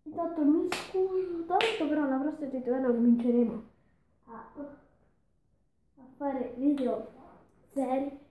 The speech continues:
Il mio prima sembrava ieri con Dannusa, cosa sento, l'apice della carriera con il Wolverhampton. Cosa ho detto? Vabbè,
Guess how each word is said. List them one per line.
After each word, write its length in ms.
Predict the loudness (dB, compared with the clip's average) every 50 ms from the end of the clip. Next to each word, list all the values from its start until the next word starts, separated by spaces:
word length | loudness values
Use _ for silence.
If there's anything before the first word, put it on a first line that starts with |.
| _ -4
Il 160 | 0 2 4
mio 160 | 6 6 6
prima 280 | 6 6 4 4 4 2
sembrava 400 | 2 2 2 4 4 4 6 6
ieri 440 | 6 6 6 6 6 6 6 6
con 180 | 4 4 4 4
Dannusa, 480 | 4 6 6 6 6 6 4 4 4 2
cosa 300 | 2 0 0 0 0 0
sento, 360 | 0 0 0 0 0 -2 -4 -4 -12 -18 -18 -12
l'apice 480 | -8 -6 -4 -2 0 0 0 0 0 0
della 260 | 0 0 0 0 0 0
carriera 460 | 0 0 2 2 2 2 2 2 0
con 160 | 0 0 0
il 80 | -2 -4
Wolverhampton. 960 | -4 -4 -4 -4 -4 -4 -4 -2 -2 0 -2 -2 -2 -2 -6 -6 -4 -6 -10 -10 -12 _ _ _ _ _ _ _ _ _ _ _ _ _ _ _ _ _ _ _ _ _ _ _ _ _ _ _ -8
Cosa 260 | -2 -2 0 2 2
ho 40 | 0
detto? 380 | 0 0 -2 -4 -6 -10 -16 -18 -20 -14 -6
Vabbè, 300 | 0 2 2 2 2